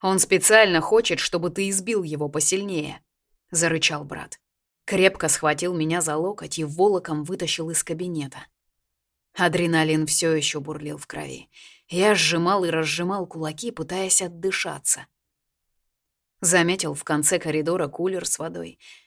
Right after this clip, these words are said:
быстро приблизился, налил в стакан воды и вылил себе на голову.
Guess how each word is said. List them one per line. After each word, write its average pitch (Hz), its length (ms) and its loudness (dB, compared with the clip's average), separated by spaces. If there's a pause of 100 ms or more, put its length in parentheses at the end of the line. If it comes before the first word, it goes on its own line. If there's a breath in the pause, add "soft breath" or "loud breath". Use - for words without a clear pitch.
(140 loud breath)
быстро 185 400 2
приблизился, 165 840 -2 (360)
налил 175 360 0
в - 80 -4
стакан 175 460 0
воды 156 340 -2
и 160 140 -4
вылил 165 420 -4
себе 165 320 0
на 190 120 -6
голову. 156 480 -12